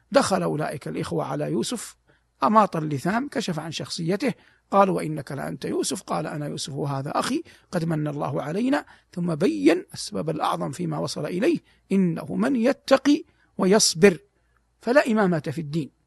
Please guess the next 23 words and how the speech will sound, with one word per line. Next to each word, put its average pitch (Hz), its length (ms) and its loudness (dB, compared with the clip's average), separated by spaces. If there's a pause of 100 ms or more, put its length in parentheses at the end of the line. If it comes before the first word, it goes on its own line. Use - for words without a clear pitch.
(360)
ولا 240 220 4
علو 208 420 2 (540)
من - 80 -4
رب 170 260 -2
العالمين 175 600 2
يؤتيه 151 360 -2
عبد 226 280 4 (320)
إلا 196 320 -2
بالتقوى 247 560 2
والصبر، 262 420 2 (360)
إنه 170 320 0
من 151 160 -2
يتقي 156 460 -6
ويصبر 175 480 0
فإن 185 340 -4
الله 175 340 -2
لا 269 120 0
يضيع 190 400 -2
أجر 165 200 -2
المحسنين." 170 540 -2 (420)
اعترف 214 380 2
الإخوة 180 400 -4
بالخطأ: - 520 -2